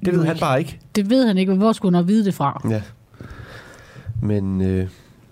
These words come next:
Speaker 1: der er generelt bare meget af det her, "Jeg kan godt klare mig selv, jeg er ikke bange for noget."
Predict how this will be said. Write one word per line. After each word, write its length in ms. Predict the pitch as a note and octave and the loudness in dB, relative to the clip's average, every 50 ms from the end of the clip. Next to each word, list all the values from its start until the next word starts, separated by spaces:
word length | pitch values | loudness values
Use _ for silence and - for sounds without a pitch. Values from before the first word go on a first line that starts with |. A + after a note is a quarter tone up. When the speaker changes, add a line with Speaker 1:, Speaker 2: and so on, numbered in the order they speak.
| _ - - - - - - - - - - - _ _ _ - | _ -20 -18 -18 -20 -20 -20 -20 -20 -20 -20 -20 _ _ _ 0
Speaker 1:
der 100 | C3+ C3+ | 2 2
er 140 | C#3 D3 | 2 2
generelt 540 | D#3+ E3 F3 D#3+ D#3 D3 E3 D3+ C3+ C3+ - | 2 0 0 0 2 0 0 0 -2 -4 -2
bare 360 | - D3+ C#3+ C#3+ C#3+ C#3+ C3+ B2+ | 0 2 2 2 2 2 0 0
meget 360 | C3+ C3+ C#3 D3 D#3+ D#3 C3+ - C3+ | 0 0 2 2 0 0 -2 -4 -4
af 60 | C3+ | -2
det 120 | C3 C3+ C3+ | 0 2 2
her, 120 | C3+ B2+ | 2 4
"Jeg 220 | A2+ A2+ A#2 B2 | 4 2 2 2
kan 100 | B2 C3+ A2+ | 2 0 0
godt 180 | B2+ B2 A#2+ | 0 -2 -2
klare 240 | A#2+ - B2 A2 A#2+ B2+ | -2 -2 0 0 0 0
mig 100 | B2+ A#2+ | 0 -2
selv, 260 | - - B2+ B2 F2+ | -2 -2 -2 0 0
jeg 140 | A#2 B2 A#2+ | 0 0 2
er 40 | |
ikke 140 | A2+ A#2+ B2 | 0 0 -2
bange 240 | - G#2 G#2 A#2 B2 | -2 -2 -2 -2 -2
for 120 | A#2+ B2 | -2 -2
noget." 440 | G#2 G2+ G2 G2+ G#2 A2 A#2 A2+ G#2+ | 0 0 2 2 2 2 2 0 -2